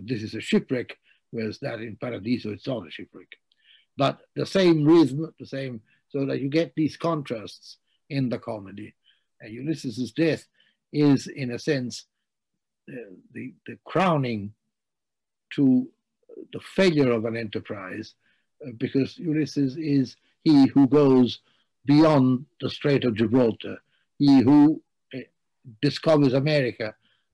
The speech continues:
uh, coming from Europe, or so Renaissance, uh, poets and, uh, and interpreters took it to mean,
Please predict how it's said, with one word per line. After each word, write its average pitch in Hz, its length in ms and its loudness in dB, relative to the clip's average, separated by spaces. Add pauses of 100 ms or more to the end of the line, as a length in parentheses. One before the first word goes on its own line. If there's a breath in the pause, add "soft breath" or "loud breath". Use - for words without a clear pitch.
(140)
uh, 120 180 0 (180)
coming 123 340 -4
from 123 200 -2
Europe, 135 340 4 (320)
or 117 140 -4
so 117 480 0 (300)
Renaissance, 110 760 -4 (500)
uh, 110 240 -2 (180)
poets 120 540 0
and, 123 440 -4 (220)
uh, 104 160 -14 (220)
and 104 280 -12 (140)
interpreters 107 600 -2 (360 soft breath)
took 147 200 0
it 113 140 -4
to 123 100 -2
mean, 123 480 -2